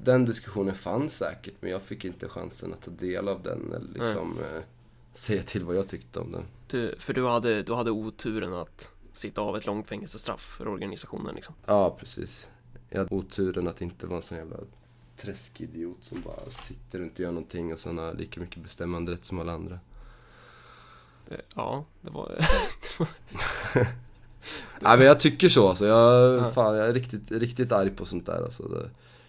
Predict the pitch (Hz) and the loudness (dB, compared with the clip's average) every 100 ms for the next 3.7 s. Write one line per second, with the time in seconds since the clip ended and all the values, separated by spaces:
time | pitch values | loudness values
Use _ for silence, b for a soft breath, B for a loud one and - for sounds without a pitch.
0 | B _ 92 95 - 101 98 90 87 87 | B _ -8 -6 0 2 4 2 -2 -8
1 | - 82 - - 120 - 98 90 85 - | -8 -8 -4 2 2 2 0 0 -4 -4
2 | 85 82 - 92 87 90 87 82 80 50 | -4 -4 -4 -4 -2 -2 -2 -2 -4 -6
3 | - 90 90 90 - 80 | -4 -4 -4 -6 -8 -8